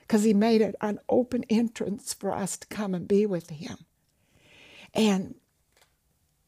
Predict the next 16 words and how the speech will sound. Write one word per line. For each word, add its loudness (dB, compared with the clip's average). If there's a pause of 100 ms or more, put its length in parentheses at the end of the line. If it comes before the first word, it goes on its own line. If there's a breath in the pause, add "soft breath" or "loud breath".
(240)
and 4
when 4
I 4
see -2
what 0
he 0
did 0
for -14
me, -4 (1900 loud breath)
I 2
feel -2
like 0
I'm 0
like -4
those, -6
um, -10